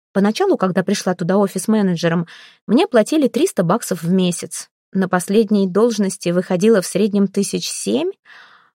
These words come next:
а теперь уже два месяца получаю гораздо больше.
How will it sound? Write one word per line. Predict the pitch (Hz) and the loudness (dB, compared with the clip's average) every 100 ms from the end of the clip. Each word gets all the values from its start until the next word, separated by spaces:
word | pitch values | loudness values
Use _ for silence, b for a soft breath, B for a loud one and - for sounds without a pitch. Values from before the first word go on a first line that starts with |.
| - | -4
а | 180 | -2
теперь | 165 156 180 | -2 0 2
уже | 277 349 | 2 2
два | 302 | 2
месяца | 285 190 - 160 165 | 2 2 -2 -8 -4
получаю | 175 170 - 175 175 | -2 -2 -2 -2 0
гораздо | 214 220 196 214 | 2 2 2 0
больше. | 240 254 214 - - | 2 2 2 -2 -12